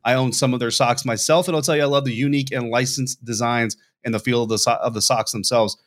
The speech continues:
are next level. Founded in two thousand nine, Stance Apparel represents a radical reinvention of socks, underwear, and active apparel. With a sharp focus on comfort, quality, and creativity, Stance brings an atypical aesthetic alongside some of pop culture's hottest collaborators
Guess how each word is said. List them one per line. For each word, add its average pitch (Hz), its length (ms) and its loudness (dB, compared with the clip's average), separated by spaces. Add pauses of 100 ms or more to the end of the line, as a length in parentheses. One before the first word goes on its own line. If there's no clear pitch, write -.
(160)
are 117 80 0
next 117 260 2
level. 113 320 2
Founded 127 400 2
in 113 100 0
two 123 140 -2
thousand 110 340 2
nine, 117 320 2
Stance 127 340 0
Apparel 127 380 2
represents 123 580 -2 (280)
a 120 40 -4
radical 143 460 0
reinvention 135 480 -2
of 117 100 -4
socks, 135 380 -2
underwear, 123 400 -2
and 113 220 -8
active 107 340 -6
apparel. 117 460 -2 (240)
With 117 100 -10
a 110 60 -4
sharp 143 280 0
focus 123 300 -4
on 107 140 -6
comfort, 151 340 -2
quality, 131 420 2
and 117 140 -6
creativity, 135 720 0 (320)
Stance 165 380 -2
brings 165 420 -2
an - 120 -4
atypical 170 580 0
aesthetic 147 380 0
alongside 139 560 2
some 135 120 -2
of 104 80 -4
pop 131 220 -4
culture's 127 340 -4
hottest 160 320 -4
collaborators 113 640 0